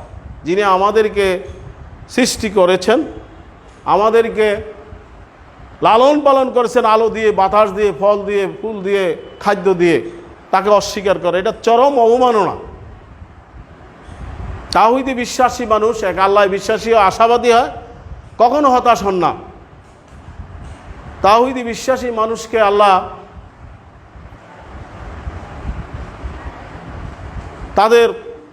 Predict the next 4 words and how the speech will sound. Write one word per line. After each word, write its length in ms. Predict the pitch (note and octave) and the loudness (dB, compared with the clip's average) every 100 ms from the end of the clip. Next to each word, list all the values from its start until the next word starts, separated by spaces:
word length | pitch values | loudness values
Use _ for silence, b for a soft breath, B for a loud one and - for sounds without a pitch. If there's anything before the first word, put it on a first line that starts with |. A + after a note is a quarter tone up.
| B2 | -14
জীবনের 440 | C3+ B3 C4+ B3+ G3 | -8 0 2 2 -2
সর্বক্ষেত্রে 800 | A3 B3 A#3 G#3 C4 - G#3 - - - - - - - - - - - - - | 0 2 2 0 -2 -2 -4 -4 -12 -20 -20 -20 -20 -20 -20 -20 -20 -20 -20 -4
সহযোগিতা 640 | G#3+ A3+ A3+ A3+ A#3 G#3+ | 2 4 2 0 -2 -2
করেন। 280 | F#3 F#3 | 2 2